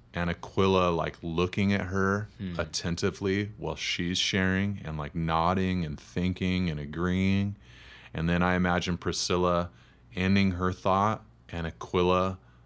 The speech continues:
Speaker 1: you know, giving space for a second to just let it digest, and then him
Speaker 2: Hmm.
Speaker 1: sharing and speaking.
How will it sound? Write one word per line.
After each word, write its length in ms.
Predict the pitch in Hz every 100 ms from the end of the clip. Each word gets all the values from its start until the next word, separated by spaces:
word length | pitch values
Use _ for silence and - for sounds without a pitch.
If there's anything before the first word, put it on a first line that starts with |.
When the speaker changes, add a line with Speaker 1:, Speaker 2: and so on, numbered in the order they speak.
| - -
Speaker 1:
you 120 | 85
know, 120 | 80
giving 420 | - 95 92 87
space 640 | - - - 85 85 92
for 180 | - 98
a 60 | 92
second 500 | - 95 95 101 95
to 100 | 95
just 220 | 76 80
let 200 | 90 87
it 120 | 85
digest, 680 | 85 82 78 85 85 107 - -
and 180 | 92
then 140 | 87 90
him 420 | 78 110 117 110
Speaker 2:
Hmm. 60 | 82 78 - -
Speaker 1:
sharing 720 | - - 98 82 80 78 78
and 140 | 76
speaking. 580 | - - 78 - 78 73